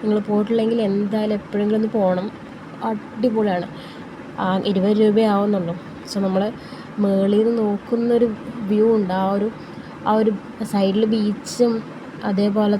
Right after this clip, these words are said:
തന്നെ ആ ഒരു, ഒരു കുറച്ച് വെള്ളം കെട്ടി കിടക്കുന്ന സ്ഥലങ്ങളൊക്കെ ഉണ്ടായിരുന്നു അവിടെ. ഓ, എൻ്റെ ദൈവമേ, എനിക്ക് തോന്നുന്നു ഞാൻ എന്താ പറയേണ്ടത് അതിന്, എനിക്കറിയില്ല. അതെനിക്ക് വാക്കുകൾ കിട്ടുന്നില്ല actually ഇതിന് പറയാൻ വേണ്ടിയിട്ട്.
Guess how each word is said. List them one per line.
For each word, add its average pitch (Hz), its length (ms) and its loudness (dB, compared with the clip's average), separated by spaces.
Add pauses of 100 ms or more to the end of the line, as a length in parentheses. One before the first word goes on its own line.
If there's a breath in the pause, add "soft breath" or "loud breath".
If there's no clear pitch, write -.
തന്നെ 214 300 2
ആ 202 160 -2
ഒരു, 214 180 0 (120)
ഒരു 220 100 2
കുറച്ച് 233 360 -2
വെള്ളം 254 440 4
കെട്ടി 262 180 2
കിടക്കുന്ന 233 240 2
സ്ഥലങ്ങളൊക്കെ 214 580 2
ഉണ്ടായിരുന്നു 175 340 -2
അവിടെ. 175 180 -4 (560 loud breath)
ഓ, 233 140 6 (500)
എൻ്റെ 208 240 0
ദൈവമേ, 208 400 0
എനിക്ക് 214 340 2
തോന്നുന്നു 254 340 4
ഞാൻ 269 160 0 (600)
എന്താ 233 380 2
പറയേണ്ടത് 233 420 2
അതിന്, 233 200 4
എനിക്കറിയില്ല. 220 640 2
അതെനിക്ക് 202 360 4 (160)
വാക്കുകൾ 196 540 4
കിട്ടുന്നില്ല 240 400 2
actually 190 220 -4
ഇതിന് 190 160 -2 (200)
പറയാൻ 190 400 2
വേണ്ടിയിട്ട്. 185 340 -2